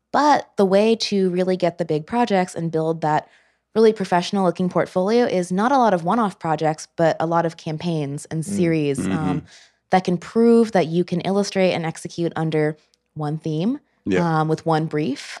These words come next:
Speaker 2: For an extended time, yeah.
Speaker 1: Yes, absolutely. And so, you know, f-, for the most part, I've seen it in my career too, where the biggest projects I've gotten have not been single pieces. They're entire campaigns,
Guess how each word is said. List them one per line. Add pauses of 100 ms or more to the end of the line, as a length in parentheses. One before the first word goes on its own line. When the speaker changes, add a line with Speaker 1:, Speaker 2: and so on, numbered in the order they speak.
(120)
Speaker 2:
For
an
extended
time,
yeah.
Speaker 1:
Yes,
absolutely.
And
so, (560)
you
know,
f-, (480)
for
the
most
part,
I've
seen
it
in
my
career
too,
where
the
biggest
projects
I've
gotten
have
not
been
single
pieces. (440)
They're
entire
campaigns,